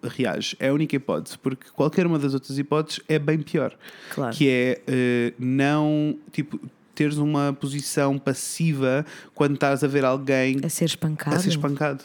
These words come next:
Speaker 1: Sim, não percebo.
Speaker 2: A ser espancada enquanto é insultada
Speaker 1: Não percebo.
Speaker 2: por causa da sua sexualidade, tipo,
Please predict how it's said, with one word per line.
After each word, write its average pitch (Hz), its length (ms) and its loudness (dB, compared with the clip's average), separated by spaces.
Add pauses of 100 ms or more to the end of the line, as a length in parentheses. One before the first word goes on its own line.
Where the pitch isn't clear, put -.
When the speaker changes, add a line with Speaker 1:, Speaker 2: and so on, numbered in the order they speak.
(160)
Speaker 1:
Sim, 143 240 -8 (140)
não 160 140 -2
percebo. - 320 -10 (580)
Speaker 2:
A 170 80 -4
ser 190 140 2
espancada 180 440 2
enquanto 170 600 0
é 165 80 2
insultada 156 920 0
Speaker 1:
Não 120 200 2
percebo. - 260 -8
Speaker 2:
por - 100 -10
causa 160 280 2
da 160 80 2
sua 156 180 -2
sexualidade, 156 720 -2
tipo, - 180 -8